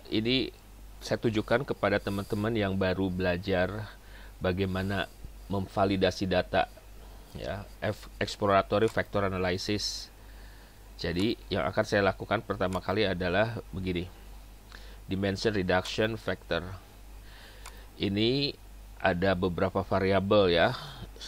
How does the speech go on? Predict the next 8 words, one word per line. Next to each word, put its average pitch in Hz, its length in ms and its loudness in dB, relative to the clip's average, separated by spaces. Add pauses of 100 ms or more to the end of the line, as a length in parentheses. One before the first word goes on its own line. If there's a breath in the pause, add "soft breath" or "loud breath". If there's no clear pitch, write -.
(420 loud breath)
Variabel 95 480 4
pertama 104 560 2
diukur 104 800 0 (2250 loud breath)
oleh 90 800 4 (720 loud breath)
tiga 95 240 2
belas 95 640 2
indikator. 107 720 0 (1120 loud breath)
Lalu 98 480 4